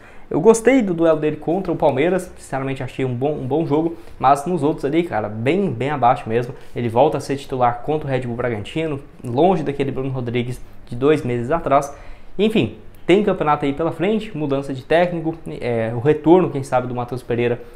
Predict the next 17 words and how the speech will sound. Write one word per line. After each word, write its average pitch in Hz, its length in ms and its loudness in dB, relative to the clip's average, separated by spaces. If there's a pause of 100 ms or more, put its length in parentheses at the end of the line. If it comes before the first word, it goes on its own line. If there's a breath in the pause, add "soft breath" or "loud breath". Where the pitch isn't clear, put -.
pra 120 120 -2
eles 117 100 -2
jogarem 123 340 2
juntos. 170 380 -2
Então, 160 500 0
eu 139 220 -2 (220)
ainda 127 180 -4
tô 139 140 -10
confiante 131 520 -4 (240 loud breath)
nessa 123 240 -4
volta 120 240 0
por 127 200 -8
cima 220 260 2
do, 139 200 -2
do 135 260 -4
Bruno 131 180 -2
Rodrigues, 170 500 6